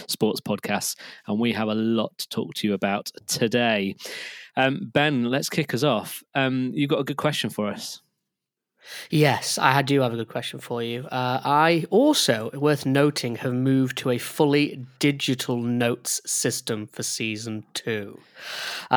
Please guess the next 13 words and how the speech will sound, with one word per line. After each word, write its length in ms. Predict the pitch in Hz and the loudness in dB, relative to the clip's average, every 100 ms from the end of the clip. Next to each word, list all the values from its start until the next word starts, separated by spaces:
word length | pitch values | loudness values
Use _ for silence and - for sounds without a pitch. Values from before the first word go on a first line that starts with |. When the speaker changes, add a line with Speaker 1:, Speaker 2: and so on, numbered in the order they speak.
| 131 | 8
Speaker 2:
I 100 | 147 | 8
was 140 | 143 131 | 4 2
ploughing 640 | - - 139 143 139 123 | -4 4 6 8 6 2
through 260 | - 123 113 | -2 -4 -2
paper 380 | - 123 - | -2 -2 -2
for 100 | 117 | -6
season 460 | 110 - 113 110 110 | -6 -4 -6 -8 -6
one, 420 | 117 147 160 160 - - | 2 6 6 2 -6 -14
um, 400 | 117 113 113 113 | -10 -8 -8 -10
reams 520 | 117 117 123 123 123 | -6 -4 -2 0 -2
of 80 | 120 | -4
the 80 | 127 | -6
stuff. 320 | - 123 - | -2 -2 -2